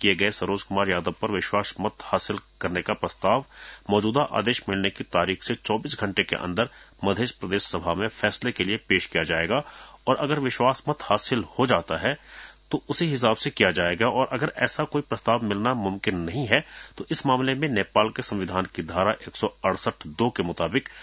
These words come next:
दूसरी सरकार बनाने या मुख्यमंत्री नियुक्त करने के लिए जरूरी और सही कदम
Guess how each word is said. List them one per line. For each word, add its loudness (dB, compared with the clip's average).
दूसरी 0
सरकार 0
बनाने 0
या 6
मुख्यमंत्री -2
नियुक्त -2
करने 0
के -4
लिए 2
जरूरी -2
और 0
सही 0
कदम -2